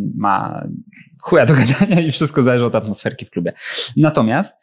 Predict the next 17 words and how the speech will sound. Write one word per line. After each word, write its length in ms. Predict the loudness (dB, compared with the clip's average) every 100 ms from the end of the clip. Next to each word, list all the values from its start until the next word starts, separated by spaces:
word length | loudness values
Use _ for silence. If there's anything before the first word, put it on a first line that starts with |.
| _ _
tak 140 | -2 0
sobie 120 | 2
wyobrażam, 380 | 4 2 2 0
masz 160 | 0
dobrych 260 | 2 2 0
zawodników 440 | 0 -2 -4 -4
ofensywnych, 480 | -6 -6 -2 -2 -2 -6 _
fajne 320 | -2 2 4 2
im 100 | 2
schematy 480 | 0 -2 -2 -4
tam 240 | -8 -6 -6
wypracowałeś, 580 | -6 -6 -4 -4 -4 -2
nauczyłeś, 400 | -4 -4 -6 -6
wszystko 340 | -8 -2 -2
gra, 260 | 0 -2 -2
nie, 220 | -2 -2
gitarka, 560 | -2 0 -2 -2 -4